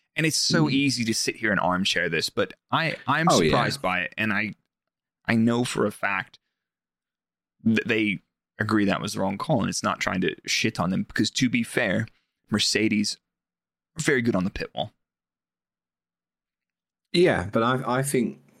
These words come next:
Speaker 2: they've missed out a few opportunities for things like this,
Speaker 1: Mm.
Speaker 2: where they've tried to play it too safe and prioritise track position far higher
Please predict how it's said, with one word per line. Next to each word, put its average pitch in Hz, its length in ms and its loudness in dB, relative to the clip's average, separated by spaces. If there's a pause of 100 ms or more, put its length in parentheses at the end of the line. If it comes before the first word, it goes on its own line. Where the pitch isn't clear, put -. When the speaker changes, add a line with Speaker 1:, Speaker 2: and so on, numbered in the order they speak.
(160)
Speaker 2:
they've 113 200 2
missed 120 240 2
out 127 200 0
a 73 40 -6
few 76 180 0
opportunities - 560 -6
for - 120 -6
things 69 280 -6
like 58 140 -4
this, - 460 -6
Speaker 1:
Mm. 113 120 2
Speaker 2:
where 80 520 0 (520)
they've 90 260 0
tried 98 300 0
to - 80 -10
play 87 260 -2
it - 120 -6 (460)
too 95 240 4
safe 78 480 -2
and 78 320 -4
prioritise 80 640 -2
track - 320 -4
position 80 540 -2
far 82 400 0
higher 80 560 -2